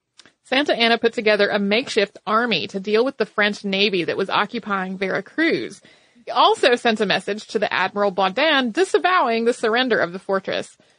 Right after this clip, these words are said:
The next morning, Santa Anna was awakened to a full-on attack from the French, and he ordered his men to counterattack.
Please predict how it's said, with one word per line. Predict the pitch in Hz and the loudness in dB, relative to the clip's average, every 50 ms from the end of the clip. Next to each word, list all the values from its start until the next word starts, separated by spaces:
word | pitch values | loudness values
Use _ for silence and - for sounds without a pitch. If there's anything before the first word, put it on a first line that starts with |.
| _ _ _ _ _ - | _ _ _ _ _ -4
The | - | 0
next | 202 220 247 285 - - | 2 2 0 0 -4 -6
morning, | 247 226 214 220 220 214 202 190 190 190 254 | -4 0 0 2 2 4 4 2 2 0 -4
Santa | - - 214 214 208 - | -2 0 0 0 0 0
Anna | - 208 202 208 208 | 0 0 2 2 2
was | 214 202 | 2 2
awakened | 196 202 196 214 220 247 - 269 247 226 - - | 2 2 2 4 2 2 2 0 -2 -2 -4 -6
to | - 240 226 | -4 -2 0
a | - 190 233 | 2 2 2
full-on | 226 - - - 254 262 285 294 277 254 - 214 240 247 254 240 | 0 -2 -2 0 2 4 4 4 2 2 2 2 2 2 2 2
attack | - - 233 - - - 311 330 - - - | 0 -2 -2 -2 -2 -2 0 2 0 0 -2
from | - - 247 233 226 | -4 -4 -2 0 0
the | 226 214 | -2 -2
French, | - 233 214 147 - - - | -2 -2 -2 -2 -4 -4 -4
and | 208 | -4
he | 220 214 214 | -2 0 2
ordered | - 214 226 240 262 | 4 4 4 4 2
his | 254 262 254 220 | 0 -2 -2 -2
men | 208 208 202 180 185 185 | 0 0 0 0 0 -2
to | 196 208 | -4 -8
counterattack. | - - - - 262 294 302 240 175 170 180 - 214 139 117 90 - - | -8 -8 -4 0 2 2 2 2 0 -2 -2 -4 -4 -2 -2 -2 -4 -8